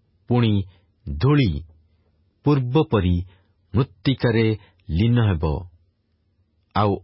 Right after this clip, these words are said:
ଆତ୍ମାଦାତା ପରମେଶ୍ୱରଙ୍କ ନିକଟକୁ ଆତ୍ମା ଫେରିଯିବ। ଉପଦେଶକ କହଇ, "ଅସାରର ଅସାର, ସବୁ ହିଁ ଅସାର।" ଆହୁରି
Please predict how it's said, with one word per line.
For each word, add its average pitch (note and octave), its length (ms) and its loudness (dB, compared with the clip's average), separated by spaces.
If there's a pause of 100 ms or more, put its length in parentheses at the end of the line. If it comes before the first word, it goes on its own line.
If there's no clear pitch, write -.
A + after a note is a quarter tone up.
(160)
ଆତ୍ମାଦାତା A2+ 800 -2
ପରମେଶ୍ୱରଙ୍କ B2+ 760 0
ନିକଟକୁ G#2 520 0 (800)
ଆତ୍ମା A2 420 -2
ଫେରିଯିବ। F2+ 520 -4 (2000)
ଉପଦେଶକ G#2+ 680 -2
କହଇ, G2+ 420 0 (880)
"ଅସାରର D#3 560 0 (240)
ଅସାର, G#2 380 -2 (960)
ସବୁ B2+ 440 0
ହିଁ D3 160 2 (140)
ଅସାର।" G2+ 380 -2 (1500)
ଆହୁରି G#2+ 380 0